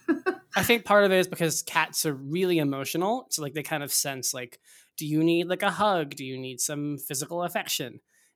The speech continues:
Speaker 2: And the two cats that we have are very affectionate, very physical. And sometimes I just kinda want that. I don't necessarily wanna talk to someone. I just kinda wanna, like, exist. And cats are very good at that.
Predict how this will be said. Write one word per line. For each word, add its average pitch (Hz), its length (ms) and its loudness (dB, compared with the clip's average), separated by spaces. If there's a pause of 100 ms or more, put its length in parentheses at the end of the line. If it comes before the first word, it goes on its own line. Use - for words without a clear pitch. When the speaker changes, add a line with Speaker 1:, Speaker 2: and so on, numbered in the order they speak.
Speaker 2:
And 143 360 0 (140)
the 151 80 -8
two 151 220 -2
cats 147 240 -2
that 147 100 -8
we 147 120 -8
have 131 280 -8
are 123 120 -14
very 131 720 -4 (480)
affectionate, 127 560 -8
very 127 240 -10
physical. 117 580 -8 (480)
And 135 160 -6
sometimes 175 400 2
I 180 40 2
just 180 180 -6
kinda 180 180 2
want 180 280 -2
that. 135 120 -2
I 139 60 -2
don't 147 160 -2
necessarily 143 560 -4
wanna 131 180 -6
talk 127 220 -8
to 135 80 -8
someone. 160 240 0
I - 20 -2
just - 180 -6
kinda 139 160 -6
wanna, 131 240 -8
like, 131 280 -12 (380)
exist. 135 560 -4
And 131 140 -10
cats 143 300 -8
are 139 40 -6
very 131 220 -8
good 123 160 -10
at 120 120 -14
that. 98 180 -20